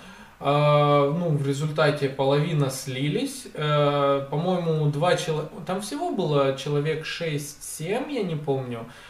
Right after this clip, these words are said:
А, по факту только один заслужил мое прям такое уважение.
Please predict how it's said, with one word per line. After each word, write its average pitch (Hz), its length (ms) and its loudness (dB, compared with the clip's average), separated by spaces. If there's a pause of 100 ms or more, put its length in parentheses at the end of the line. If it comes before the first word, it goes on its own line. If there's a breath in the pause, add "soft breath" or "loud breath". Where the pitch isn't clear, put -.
(180 loud breath)
А, 127 480 2
по - 160 -6
факту 247 360 2
только 180 460 0
один 170 640 0
заслужил 147 720 0
мое 131 340 0
прям 117 300 -10
такое 113 400 -10 (300)
уважение. 131 880 0